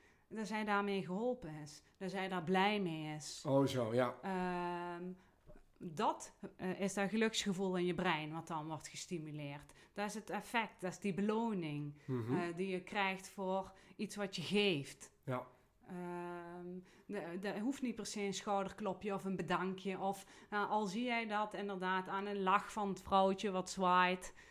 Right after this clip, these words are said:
Speaker 1: eh, naar jou, eh, dat is voldoende dan. Van wat jij geeft, krijg jij daarvan terug. Je maakt een verschil.
Speaker 2: Ja, oké, zo op die manier. Ja, ja, ja, snap het.
Speaker 1: Ja.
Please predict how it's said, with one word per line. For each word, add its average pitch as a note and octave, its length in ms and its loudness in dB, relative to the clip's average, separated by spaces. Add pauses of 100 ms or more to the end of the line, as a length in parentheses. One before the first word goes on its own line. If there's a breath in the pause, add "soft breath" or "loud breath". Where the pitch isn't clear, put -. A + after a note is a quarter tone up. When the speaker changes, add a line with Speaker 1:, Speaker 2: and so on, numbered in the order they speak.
(160 loud breath)
Speaker 1:
eh, F3+ 340 4
naar F3+ 240 4
jou, F3+ 480 4 (340 loud breath)
eh, G#3 120 -2 (440)
dat G3+ 400 2
is - 80 -6
voldoende G#3 600 2
dan. D#3 380 -6 (320 soft breath)
Van F#3 260 -2
wat F#3 200 -2
jij G#3+ 260 0
geeft, G#3 600 0 (140)
krijg G3+ 280 -2
jij F#3+ 180 0
daarvan F#3 840 0
terug. F#3+ 360 -2
Je F3 100 0
maakt F#3+ 300 4
een F#3+ 120 0
verschil. E3 680 0 (140)
Speaker 2:
Ja, D3 540 8
oké, C#3 240 4
zo C#3 120 4
op C3+ 80 4
die C3 100 4
manier. A#2 200 2
Ja, A#2+ 240 0
ja, B2 200 -4
ja, A#2+ 200 -4 (120)
snap A#2+ 300 -6
het. - 220 -10 (840 soft breath)
Speaker 1:
Ja. G3+ 320 -2